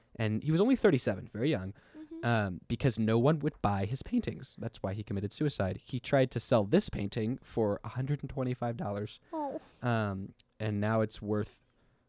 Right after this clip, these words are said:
Speaker 1: it, it doesn't really have a price. I think, you know, if they tried to sell it, it would be hundreds of millions of
Speaker 2: Holy
Speaker 1: dollars.
Speaker 2: cow.
Speaker 1: Um, and yeah, so these, these delinquents, they tried to deface it.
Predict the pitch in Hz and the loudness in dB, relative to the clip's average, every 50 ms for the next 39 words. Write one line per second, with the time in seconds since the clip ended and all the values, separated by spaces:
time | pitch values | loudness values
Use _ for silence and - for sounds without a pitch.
0 | _ _ _ _ _ _ _ - - 113 - 92 104 101 - - 107 107 101 101 | _ _ _ _ _ _ _ -4 -2 -2 0 -2 -2 -2 0 0 0 0 0 -2
1 | 98 104 101 98 98 95 98 107 104 - - - - 110 95 95 - - 107 104 | -4 -2 -2 -2 -2 -2 -2 -2 -4 -4 -4 -4 -2 -2 -2 -2 -2 -4 -4 -2
2 | - 107 98 87 - - 101 95 95 95 95 - 98 92 - - 107 98 87 98 | -2 -2 -2 -4 -4 -6 -4 -2 -2 -2 -2 -2 -4 -4 -2 0 -2 0 -2 -4
3 | - - 107 98 95 95 - - - 98 107 - 104 101 113 107 101 - 98 95 | -4 -2 -2 -2 -2 -2 -4 -4 -4 -4 -4 -4 -6 -4 -4 -4 -4 -4 -6 -6
4 | - 101 101 101 101 104 101 101 101 101 - 92 101 98 98 98 101 101 101 101 | -8 -8 -8 -6 -6 -6 -6 -6 -6 -6 -6 -6 -4 -2 -2 -2 -4 -4 -6 -8
5 | - 98 98 101 - - _ _ - 110 117 113 107 98 92 95 95 - _ _ | -10 -14 -16 -18 -20 -20 _ _ -6 -2 0 2 2 0 -2 -4 -10 -14 _ _
6 | _ _ _ _ _ - 165 180 190 196 143 104 - - 143 147 156 160 151 - | _ _ _ _ _ -4 -2 0 0 0 0 0 -2 -2 -2 -2 -2 -2 -4 -6
7 | - - _ - 170 165 - 175 185 196 185 - - 104 - - - - 143 139 | -10 -14 _ -10 -8 -4 -2 0 0 0 0 0 0 -2 -2 -2 -6 -4 -2 -2
8 | 143 139 - - - - - 143 127 131 131 - 131 139 127 - 120 104 - - | -2 -2 -6 -12 -16 -6 -2 -2 -2 -2 -2 -4 -4 -2 0 2 2 2 2 0
9 | 101 95 - | -2 -4 -4